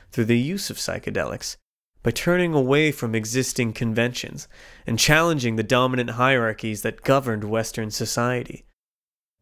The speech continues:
The government, being directly threatened by such revolutionary ideas,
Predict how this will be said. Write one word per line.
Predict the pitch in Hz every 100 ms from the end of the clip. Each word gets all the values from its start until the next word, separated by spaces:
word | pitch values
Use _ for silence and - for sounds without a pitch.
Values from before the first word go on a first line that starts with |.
| -
The | 110
government, | 117 156 131 104 107 131 - _ _ -
being | 113 113
directly | 117 123 151 - 120
threatened | - 135 147 135 110
by | 113
such | 107 - 113 -
revolutionary | 117 117 117 110 127 147 - 117 110 110 107
ideas, | 107 104 123 107 104